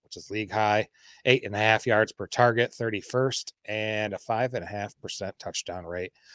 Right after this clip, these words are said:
to the position. That's nineteenth in the league. So if Mullins can get him the ball, for Hawkinson, a decent game. We're hitting the button at the same time. Dubo says, "O-line is shook up, but decent backups. Ty is good for our run game,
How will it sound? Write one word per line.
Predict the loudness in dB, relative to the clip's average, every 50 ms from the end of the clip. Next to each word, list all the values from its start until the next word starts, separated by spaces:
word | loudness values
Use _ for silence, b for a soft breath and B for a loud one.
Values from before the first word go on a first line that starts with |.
| b b _
to | -6 -4
the | -4 -4
position. | -6 -6 -4 -2 -2 -2 -2 -4 -4 -8
That's | -10 -12 -10 -10
nineteenth | -10 -10 -12 -12 -12 -12 -12 -12 -14 -14 -16
in | -18 -18
the | -16
league. | -14 -14 -14 -14 -14 -14 -14
So | -10 -10 -10 -10 -10 -14 _ _ _ _ _ _ _ _ _ _ _ _ _ _ _ -16
if | -2 6
Mullins | 10 10 10 10 10 6
can | 2 6 8
get | 8 8
him | 8 6
the | 4 4
ball, | 8 8 8 10 8 4 0 -6 _ _ _ _ _ _ _ _ _ _ _ _ _ _ _ _ _ _ _ _ _ _ _ _ _ _ _ _ _ _ _ _ _ _ _ _ _ _ _ _ _ _ _ _ _ -4
for | -2 0
Hawkinson, | 2 2 2 0 -2 -8 -10 -10 -10 -10 -14
a | -18 -16 _
decent | -12 -12 -10 -10 -12 -14 -12
game. | -12 -10 -10 -10 -12 -12
We're | -10 -6
hitting | -6 -6 -6 -6
the | -8
button | -6 -6 -8 -8
at | -12
the | -12
same | -8 -6 -6 -6 -8 -8
time. | -4 -2 -2 -2 -2 -4 -8 -4
Dubo | 0 0 2 2 2 2 0 0
says, | 0 2 4 4 4 4 2 2
"O-line | 0 0 2 2 2 2 2 0 -2
is | -4 -4
shook | -2 -2 -2 -2 0 0
up, | 0 0 0 -2
but | -6 -8 -6
decent | -6 -4 -4 -4 -4 -6 -6 -4
backups. | -2 -2 -2 -2 -2 -8 -12 -12 -14 -16 -16 -14
Ty | -10 -6 -4 -2 0 -2
is | -2 -2
good | -4 -4 -4 -4 -4
for | -6 -6 -4 -4
our | -4 -4 -4
run | -4 -4 -4 -6
game, | -6 -6 -4 -4 -6 -6